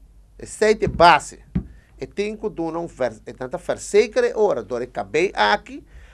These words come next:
pa gobernador po haya más informatie door de C F T,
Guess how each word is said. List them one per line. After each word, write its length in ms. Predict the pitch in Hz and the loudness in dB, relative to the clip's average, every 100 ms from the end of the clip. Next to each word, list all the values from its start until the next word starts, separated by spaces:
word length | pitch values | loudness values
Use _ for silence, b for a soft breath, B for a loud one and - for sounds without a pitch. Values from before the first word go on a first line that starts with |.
| b - | b -4
pa 160 | 131 117 | -4 -2
gobernador 520 | 123 127 131 170 170 | -6 -6 -2 -2 -2
po 140 | 151 | -6
haya 260 | 135 131 120 | -4 -4 -2
más 280 | 143 156 165 | -4 -4 -6
informatie 580 | 139 123 135 131 127 | -10 -6 -4 -4 -6
door 140 | 113 120 | -10 -10
de 60 | |
C 360 | 120 135 131 127 | -8 -4 -2 -4
F 60 | - | -2
T, 360 | - 226 285 | 6 6 6